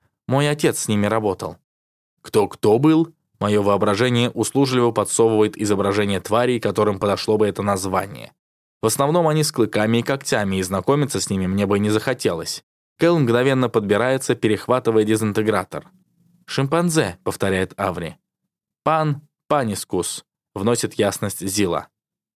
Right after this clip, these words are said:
«Они почти размером с человека», поясняет Аври. «Сложены примерно так же, та же ветка эволюции, но они покрыты черной шерстью и отлично карабкаются».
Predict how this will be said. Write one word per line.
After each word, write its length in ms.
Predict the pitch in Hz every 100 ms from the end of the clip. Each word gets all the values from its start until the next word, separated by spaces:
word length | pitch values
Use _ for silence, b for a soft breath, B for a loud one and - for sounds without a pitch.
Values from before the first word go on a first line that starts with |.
| -
«Они 240 | 151 190
почти 460 | 190 175 - 185 165
размером 560 | 120 143 151 160 151
с 40 | 147
человека», 680 | - 156 165 107 - 80 - -
поясняет 520 | 101 92 104 101 -
Аври. 400 | 104 95 85 82 _ _ _ _
«Сложены 480 | - 175 196 175 165
примерно 380 | 156 151 147 147
так 320 | 180 175 117
же, 180 | 104 92
та 160 | 147
же 140 | 143 113
ветка 260 | 131 139
эволюции, 640 | 117 101 98 98 - 98 92 b b
но 80 | 110
они 180 | 120 135
покрыты 420 | 135 - 135 139
черной 320 | - 123 131
шерстью 500 | 123 - 123 - 107
и 40 | 104
отлично 460 | 107 120 117 -
карабкаются». 800 | 117 120 117 - 92 85 - -